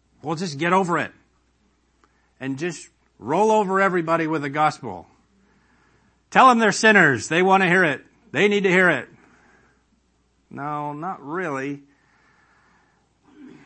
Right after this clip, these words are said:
But I don't have a great solution to the problem either.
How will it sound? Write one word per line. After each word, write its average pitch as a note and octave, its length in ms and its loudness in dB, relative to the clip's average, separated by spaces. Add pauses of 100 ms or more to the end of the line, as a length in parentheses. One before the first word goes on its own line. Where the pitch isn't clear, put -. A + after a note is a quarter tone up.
(580)
But D3+ 140 -2
I E3+ 160 2
don't E3+ 400 -4
have D#3 260 -2
a A#2+ 60 -10
great A#2+ 520 -10
solution A2+ 720 -16 (300)
to G2+ 220 -8
the G2+ 180 -12
problem G2 580 -10
either. F#2+ 480 -12